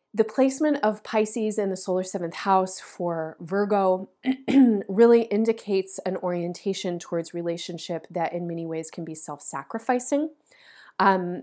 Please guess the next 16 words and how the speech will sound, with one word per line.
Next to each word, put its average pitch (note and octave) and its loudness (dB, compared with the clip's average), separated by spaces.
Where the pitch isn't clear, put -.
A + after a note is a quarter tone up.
this G3 -2
is F#3+ 0
a E3+ 0
placement G#3 -2
that E3+ -2
suggests F#3+ 0
a E3+ 2
high G3+ 2
degree F3 -4
of D#3+ -4
sensitivity F3+ -6
and E3 -10
attunement G3 -2
to G3+ 2
other F#3 4
people E3 -6